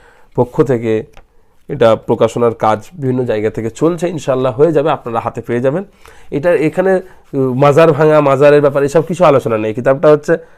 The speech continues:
মাউজুয়াত হাদিসের ওপরে, আপনাদের মাথার উপ-, আপনার মাথার উপর দিয়ে যাবে। আমি জানি যে সমস্ত কথাগুলো হাদিস হিসেবে প্রচলিত আছে, কিন্তু সেগুলো হাদিস নয়, সেগুলোকে এখানে উল্লেখ করে দিয়েছেন পীর মুফতি আজম মেজলা হুজুর পীর কেবলা রহমাতুল্লাহ আলাইহি। এখানে তিনি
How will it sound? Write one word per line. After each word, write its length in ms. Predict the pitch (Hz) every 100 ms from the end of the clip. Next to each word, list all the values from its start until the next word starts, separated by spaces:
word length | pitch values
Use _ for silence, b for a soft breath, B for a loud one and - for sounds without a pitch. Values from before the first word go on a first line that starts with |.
| b b b -
মাউজুয়াত 480 | 143 139 151 175 165
হাদিসের 440 | 131 131 131 139
ওপরে, 320 | 107 101 98 101 _ -
আপনাদের 300 | 127 127 127
মাথার 300 | 117 117 147
উপ-, 100 | 131
আপনার 260 | 135 143
মাথার 280 | 139 135 160
উপর 140 | 160 165
দিয়ে 160 | 156
যাবে। 140 | 151 135
আমি 140 | 127
জানি 280 | 110 107 233 b b b b b
যে 100 | 139
সমস্ত 340 | 170 175 -
কথাগুলো 640 | 170 147 175 156 160 160
হাদিস 300 | 147 147 165
হিসেবে 260 | 165 165 165
প্রচলিত 460 | 160 151 156 147
আছে, 260 | 151 143 160
কিন্তু 220 | 151 139
সেগুলো 280 | 139 135 131 123
হাদিস 280 | 131 208
নয়, 160 | 160 - - B B
সেগুলোকে 420 | B 151 135 139 139
এখানে 180 | 147
উল্লেখ 320 | 147 131 123 120
করে 180 | 127
দিয়েছেন 400 | 120 127 127 196 262 _ _
পীর 160 | 151 127 - _ - 233 -
মুফতি 300 | 151 127 143
আজম 340 | 120 120 120 117 _ -
মেজলা 260 | 131 127 131
হুজুর 220 | 123 127
পীর 140 | 120
কেবলা 260 | 117 117 120
রহমাতুল্লাহ 500 | 120 120 113 117 117
আলাইহি। 300 | 117 139 160 - b b b
এখানে 280 | 147 175 196
তিনি 340 | 160 175 165